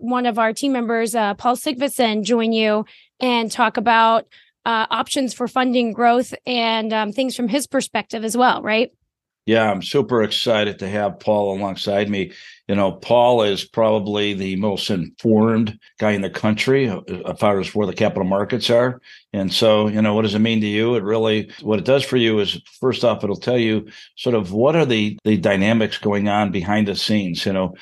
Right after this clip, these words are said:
Speaker 2: So when you look at these large platforms and chains, what, what are their challenges? Where's,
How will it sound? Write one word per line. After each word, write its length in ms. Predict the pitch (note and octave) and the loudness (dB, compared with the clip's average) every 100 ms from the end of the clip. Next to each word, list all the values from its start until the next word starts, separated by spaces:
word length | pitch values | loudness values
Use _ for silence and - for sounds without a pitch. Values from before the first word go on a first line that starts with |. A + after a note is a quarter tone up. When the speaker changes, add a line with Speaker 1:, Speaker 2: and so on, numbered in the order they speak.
| - | -20
Speaker 2:
So 220 | - A#2 | -4 2
when 120 | G#2+ G#2 | 4 4
you 120 | G2+ | 2
look 180 | A#2+ B2 | 2 0
at 80 | |
these 280 | G#2+ G2 E2+ | 0 -2 -2
large 360 | F#2 G#2 G#2+ - | 0 0 0 -2
platforms 460 | G#2 G#2 A2 F#2+ | 0 0 -2 -4
and 100 | F2+ | -4
chains, 340 | E2+ A2 G#2+ F2 | -2 0 0 2
what, 240 | A2 A#2+ _ _ _ | -2 -2 _ _ _
what 120 | A2 | 2
are 60 | G2+ | 4
their 180 | A#2 | 2
challenges? 560 | A2+ - G#2 F#2+ F#2+ E2+ | 0 0 0 0 -4 -4
Where's, 300 | G2 B2+ - | 0 0 0